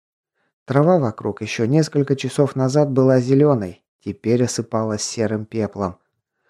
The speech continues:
Возле тропинки человеческий костяк. Плоть наполовину сгорела, кое-где остались только обугленные кости.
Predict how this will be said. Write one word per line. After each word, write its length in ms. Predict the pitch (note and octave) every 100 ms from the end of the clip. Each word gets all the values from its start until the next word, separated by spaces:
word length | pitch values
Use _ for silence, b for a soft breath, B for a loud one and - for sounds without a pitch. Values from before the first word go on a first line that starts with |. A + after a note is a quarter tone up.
| _ _ -
Возле 420 | A2 E3+ E3+ E3+
тропинки 640 | D#3+ D#3 D#3 F3+ F#3 F3
человеческий 800 | D#3+ C3 A#2 A#2 A#2+ A#2 - A#2+
костяк. 640 | A#2 A#2 - - G2+ F#2 - _ _ _ _
Плоть 280 | G#2 B2 C3
наполовину 600 | C3 B2 B2 B2 B2+ B2+
сгорела, 580 | A#2+ B2+ D3 C#3 G2 - _ _ _ _
кое-где 440 | D#3 D#3 D3 F3
остались 480 | D#3+ - D#3+ D#3 D3
только 340 | - D3 D3
обугленные 640 | C#3+ C3 C#3 C3 B2+ A#2+ A2+
кости. 520 | - F2+ - - -